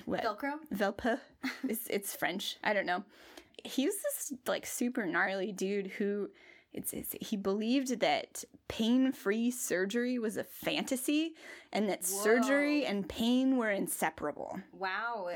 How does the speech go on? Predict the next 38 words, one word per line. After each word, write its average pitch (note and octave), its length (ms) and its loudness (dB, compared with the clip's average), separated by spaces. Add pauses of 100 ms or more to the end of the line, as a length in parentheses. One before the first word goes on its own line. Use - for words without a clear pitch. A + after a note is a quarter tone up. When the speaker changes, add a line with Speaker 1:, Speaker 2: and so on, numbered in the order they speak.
(140)
Speaker 2:
It, F#3 160 -10 (160)
he G3+ 120 -10
sounds G3 300 -6
like F3+ 120 -10
the F3+ 80 -10
Fifty F#3+ 320 -8
Shades G3 320 -6
of F#3 80 -14
Grey E3+ 320 -6
guy D3+ 240 -4
or A#3+ 100 -2
Speaker 1:
Yeah. A#3 320 2 (140)
Speaker 2:
something. B3 380 4 (120)
Speaker 1:
Like, G#3+ 220 -2 (100)
kind F4 260 -4
of, C#4 260 -4
yeah. C#4 260 0 (520)
Uh, A3 240 4
no G3 140 0
kink C4+ 260 0
shaming. G3+ 460 -2 (360)
Um, G3+ 580 0
Speaker 2:
<laughs> - 60 -20 (320)
Well, G#3 340 0
what, - 200 -4
Fifty D#4 360 -2
Shades C4+ 240 8
of G3 100 -12
Grey F#3+ 280 0 (120)
is F#3+ 140 -6 (160)
not F#3+ 300 -2 (500)
proper F#3+ 580 -2
B F#3 140 -4
D E3 140 -2
S C#3+ 180 -4
M. G#3 400 -6 (100)
Speaker 1:
Okay. G3+ 120 0
Speaker 2:
Let's, - 200 -14